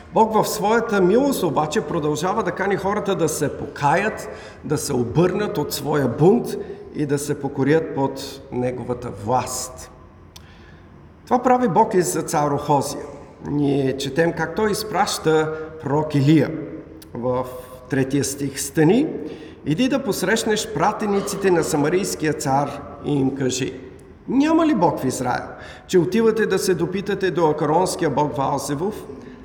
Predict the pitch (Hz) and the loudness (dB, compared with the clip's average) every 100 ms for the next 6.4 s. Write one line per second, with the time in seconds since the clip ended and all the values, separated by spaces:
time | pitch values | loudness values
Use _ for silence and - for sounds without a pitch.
0 | - - - 123 170 170 139 160 156 165 | -20 -10 -6 2 2 2 0 0 0 -2
1 | - 143 151 170 - 170 - - - 127 | -2 0 2 2 0 -4 -4 -14 -6 0
2 | 143 202 226 165 143 - 180 185 180 151 | 2 2 2 0 -2 -2 0 0 0 0
3 | 151 147 165 180 175 156 147 151 156 - | 0 4 4 4 0 0 0 0 -2 -2
4 | 139 143 147 139 135 139 - - - 139 | 0 0 0 0 0 -2 -10 -14 -10 -4
5 | 135 135 135 123 - 123 120 135 143 135 | 0 2 2 0 0 -4 -2 0 0 0
6 | 127 123 123 120 | 0 0 0 -4